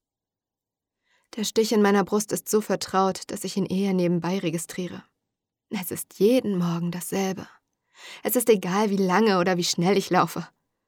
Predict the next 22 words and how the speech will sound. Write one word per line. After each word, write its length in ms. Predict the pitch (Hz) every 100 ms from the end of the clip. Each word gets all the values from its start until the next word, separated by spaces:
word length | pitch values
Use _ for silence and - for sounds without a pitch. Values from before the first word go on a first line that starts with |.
| _ _ _
Ich 120 | -
entkomme 600 | 175 180 - - 175 185
dir 180 | 165 156
nie. 400 | 175 180 175 214 _ _ _ _ _ _ _ _ -
Du 100 | 208
bist 200 | 220 -
überall. 640 | 254 226 196 - 196 - _ _ _ _ _ _ _ _ _ -
Am 140 | 185
Ende 240 | 185 190
der 120 | 180 170
Straße, 680 | - 185 202 202 - 196 - _ _ _ _ _ _
in 120 | 214
den 140 | 202 196
Schatten 400 | - 208 214 202
am 200 | 185 185
Kiosk, 640 | - 214 202 180 - - - - - _
verborgen 520 | - 202 202 220 208
hinter 260 | 190 185 185
den 200 | 180 180
Müllcontainern 720 | 202 214 185 180 196 190 180
im 80 | 175
Industriegebiet. 960 | 180 185 - - 185 143 - - -